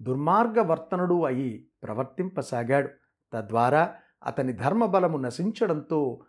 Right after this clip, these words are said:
సామంతులైన కాంభోజ కురుజాదులు అనేక మంది ఏకమై చతురంగ బలాలతో వచ్చి అయోధ్యను చుట్టి ముట్టడించారు.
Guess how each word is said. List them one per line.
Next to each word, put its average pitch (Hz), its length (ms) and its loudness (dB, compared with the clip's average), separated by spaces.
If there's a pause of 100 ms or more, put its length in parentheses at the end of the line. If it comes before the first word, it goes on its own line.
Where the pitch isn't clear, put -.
(120)
సామంతులైన 160 800 0
కాంభోజ 147 540 0
కురుజాదులు 139 840 0 (240)
అనేక 190 460 2
మంది 160 360 -2
ఏకమై 123 600 -4 (360)
చతురంగ 156 400 0
బలాలతో 147 680 0
వచ్చి - 320 -10 (100)
అయోధ్యను 190 580 2
చుట్టి 147 480 -4
ముట్టడించారు. 143 760 -6